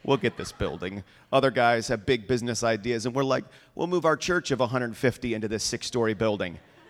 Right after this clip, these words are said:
We got this. No big, no big deal. We could do it." Uh, we couldn't do it, and then God did it.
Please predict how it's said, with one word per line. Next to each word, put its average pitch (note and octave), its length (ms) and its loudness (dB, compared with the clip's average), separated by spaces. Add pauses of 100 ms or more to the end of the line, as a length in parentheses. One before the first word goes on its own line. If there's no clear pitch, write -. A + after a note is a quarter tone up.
(300)
We F3+ 140 0
got C#3+ 340 6
this. D3+ 460 4 (320)
No E3+ 220 8
big, D3 180 0 (380)
no F3 160 10
big D3+ 260 0
deal. D#3 420 6 (800)
We E3 140 6
could E3+ 200 2
do D3+ 220 12
it." D#3+ 460 4 (260)
Uh, C3+ 320 4
we D#3 140 2
couldn't D3+ 260 2
do A#2+ 140 2
it, C#3 120 2 (120)
and C3 200 0
then C3+ 200 0
God C#3 240 4
did D#3 140 6
it. - 180 -4